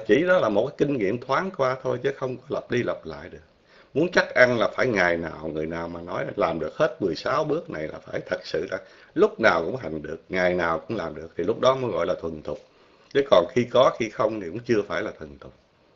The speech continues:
Chúng ta phải thực tế như vậy, mà cũng đừng có nóng nảy, kiên nhẫn. Và chúng tôi thấy là từ đó mà chúng tôi thấy chỉ bốn bước đầu tiên, làm sao cho nó thuần thục,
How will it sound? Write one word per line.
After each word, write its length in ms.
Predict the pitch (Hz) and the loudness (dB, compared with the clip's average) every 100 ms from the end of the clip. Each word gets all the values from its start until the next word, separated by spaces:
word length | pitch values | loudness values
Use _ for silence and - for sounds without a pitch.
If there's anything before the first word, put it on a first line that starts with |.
| _ _ - | _ _ -10
Chúng 100 | 113 | 4
ta 120 | 104 | 4
phải 80 | 110 - | 4 -6
thực 240 | 80 - | -12 -6
tế 260 | 90 110 131 | -2 -2 -2
như 100 | 104 | -8
vậy, 200 | 73 71 80 _ _ | -12 -18 -20 _ _
mà 160 | - 78 | -6 -4
cũng 180 | - 120 | -2 -2
đừng 140 | 82 | -2
có 120 | - | -4
nóng 280 | 110 120 135 | -4 -4 -6
nảy, 260 | 92 78 113 104 - | -8 -10 -14 -18 -8
kiên 240 | - 104 90 | 0 0 0
nhẫn. 280 | 73 82 110 _ _ _ _ _ _ - | -8 -12 -16 _ _ _ _ _ _ 2
Và 160 | 92 135 | 2 4
chúng 100 | 143 | 4
tôi 160 | 131 127 | 2 4
thấy 320 | 139 165 151 123 - - | 0 0 -4 -6 -8 -8
là 140 | 92 - | -2 4
từ 180 | 101 95 | 6 8
đó 160 | 95 139 | 6 4
mà 60 | 107 | 2
chúng 140 | 139 135 | -2 0
tôi 120 | 117 117 | 0 -2
thấy 140 | 139 | -6
chỉ 100 | 143 | -2
bốn 240 | 127 131 165 | 2 2 2
bước 160 | 151 170 | -2 0
đầu 180 | - 82 | -4 -4
tiên, 220 | 110 117 - _ _ _ _ _ | -8 -8 -14 _ _ _ _ _
làm 220 | 95 95 87 | 0 2 2
sao 200 | 107 113 | 0 2
cho 60 | 117 | -2
nó 80 | 123 | -4
thuần 300 | 101 87 80 | -4 -4 -6
thục, 180 | 76 80 | -8 -12